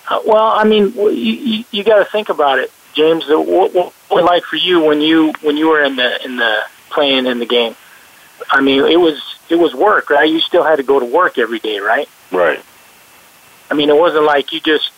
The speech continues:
Speaker 1: showed up for practice and then you went to the games and then, you know, they paid you or what have you.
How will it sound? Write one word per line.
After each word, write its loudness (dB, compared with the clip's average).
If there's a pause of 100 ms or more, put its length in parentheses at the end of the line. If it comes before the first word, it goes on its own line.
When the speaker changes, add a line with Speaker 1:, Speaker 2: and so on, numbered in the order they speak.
(120)
Speaker 1:
showed 2
up 2
for -8
practice 0
and -4
then -2
you -2
went -2
to 0
the -4
games -4
and -8
then, -4 (1200)
you -10
know, 0 (380)
they -4
paid 0
you -10
or -6
what -4
have 0
you. 2